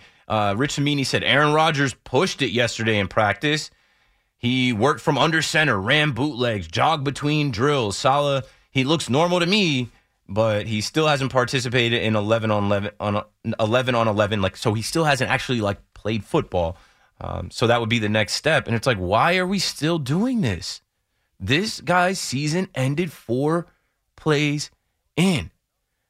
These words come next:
After the whole Zach Wilson thing last week of he's reluctant to play. Oh, no, he wants the ball. And then he comes out there and actually balls out. It should be about,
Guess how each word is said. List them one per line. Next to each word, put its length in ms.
After 280
the 160
whole 220
Zach 300
Wilson 400
thing 240
last 400
week 200
of 200
he's 240
reluctant 460
to 100
play. 720
Oh, 180
no, 300
he 140
wants 320
the 80
ball. 480
And 140
then 80
he 80
comes 300
out 160
there 160
and 160
actually 440
balls 480
out. 420
It 160
should 180
be 160
about, 400